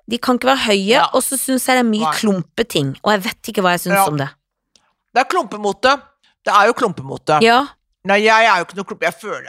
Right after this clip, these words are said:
Speaker 2: nei, jeg føler ikke at klumpemote er min mote.
Speaker 1: Nei,
Speaker 2: Men
Speaker 1: for
Speaker 2: jeg
Speaker 1: det
Speaker 2: vil ikke ha sånn nett, nett skolett, og
Speaker 1: Nei,
Speaker 2: så
Speaker 1: for det
Speaker 2: føler jeg
Speaker 1: blir,
Speaker 2: kan bli va-,
Speaker 1: det kan bli
Speaker 2: vanskelig.
Speaker 1: kjerring.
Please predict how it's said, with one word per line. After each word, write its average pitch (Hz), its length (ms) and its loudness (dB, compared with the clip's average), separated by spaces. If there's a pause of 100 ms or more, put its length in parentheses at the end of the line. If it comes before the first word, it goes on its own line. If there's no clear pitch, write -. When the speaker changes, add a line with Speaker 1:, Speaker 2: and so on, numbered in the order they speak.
(140)
Speaker 2:
nei, 151 160 -12
jeg 151 120 -14
føler 147 180 -18
ikke - 60 -20
at - 120 -20
klumpemote 147 540 -14
er 139 80 -6
min 139 160 -12
mote. - 220 -12
Speaker 1:
Nei, 135 160 -8 (1040)
Speaker 2:
Men 320 100 4
Speaker 1:
for 196 60 2
Speaker 2:
jeg 190 100 4
Speaker 1:
det 175 120 4
Speaker 2:
vil 180 100 -4
ikke 240 100 0
ha 247 120 4
sånn 226 220 0 (320)
nett, - 440 -6 (300)
nett 202 540 -4
skolett, - 680 -4
og 247 80 4
Speaker 1:
Nei, 285 100 2
Speaker 2:
så 240 80 2
Speaker 1:
for 311 80 0
det 220 80 -8
Speaker 2:
føler 214 180 2
jeg 330 100 0
Speaker 1:
blir, 226 40 -6
Speaker 2:
kan 170 120 -4
bli 160 120 -6
va-, 170 240 0
Speaker 1:
det 175 200 4
kan 311 120 4
bli 339 100 2
Speaker 2:
vanskelig. 240 240 0
Speaker 1:
kjerring. 277 240 -2